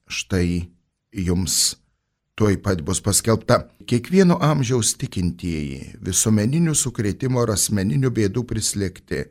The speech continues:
kreipiasi į Mariją, prašydami, kad ji pagelbėtų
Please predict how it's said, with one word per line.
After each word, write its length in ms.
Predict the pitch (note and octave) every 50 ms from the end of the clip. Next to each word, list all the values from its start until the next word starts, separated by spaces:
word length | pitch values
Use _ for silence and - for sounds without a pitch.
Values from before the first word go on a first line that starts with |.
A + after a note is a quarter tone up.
| _ _ _ _ _ _ -
kreipiasi 640 | - G2 G#2 G#2+ G#2 - G#2+ F2+ - - - F#2+ F2 A2+
į 40 | G#2
Mariją, 580 | G2 F#2 F2+ F2+ F#2 B2 C3+ D3+ D3+ C#3+ C#3 C#3+ - _ _ _ _ _ _ _
prašydami, 640 | - G#2+ G2+ F#2+ - - A#2+ A2 A2 G#2+ A2 A2 A2
kad 200 | - F#2+ F2+ G2
ji 240 | G#2 G#2+ G2+ G2 F#2+ - _ _ _ _ _
pagelbėtų 920 | - G#2 F#2 F2 G2 G2+ G#2 G#2 G#2 A2+ G#2+ B2 A2+ A2+ - C#3 C3 C3